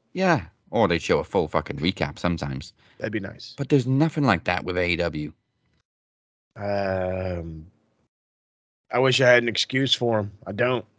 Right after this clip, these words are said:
Speaker 2: But yeah, no, they, they really need to. They really need to do it. You need to start interjecting. Give me highlights. Let me know what's going on in your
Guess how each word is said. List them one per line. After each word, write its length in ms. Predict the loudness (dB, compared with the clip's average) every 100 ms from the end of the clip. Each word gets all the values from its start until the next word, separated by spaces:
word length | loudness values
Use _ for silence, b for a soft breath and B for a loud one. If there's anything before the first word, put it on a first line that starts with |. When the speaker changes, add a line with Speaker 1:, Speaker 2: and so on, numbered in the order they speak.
| -12
Speaker 2:
But 160 | -6 2
yeah, 180 | 4 6
no, 220 | 6 6
they, 160 | 6
they 280 | 4 4 4
really 320 | 6 6 6
need 280 | 6 4 4
to. 240 | 2 2 2
They 160 | 0 4
really 540 | 10 10 10 10 8
need 260 | 8 6 4
to 60 | 2
do 300 | 4 6 6
it. 160 | 4 _ _ _ -4
You 140 | 0
need 260 | 4 4 2
to 40 |
start 240 | 4 6 6
interjecting. 640 | 2 2 4 4 2 -10 -2
Give 160 | 4
me 100 | 6
highlights. 560 | 6 6 6 4 2 2
Let 180 | 2 4
me 140 | 2
know 140 | 6 6
what's 260 | 4 0 2
going 280 | 4 6
on 160 | 6 6
in 60 |
your 140 | 6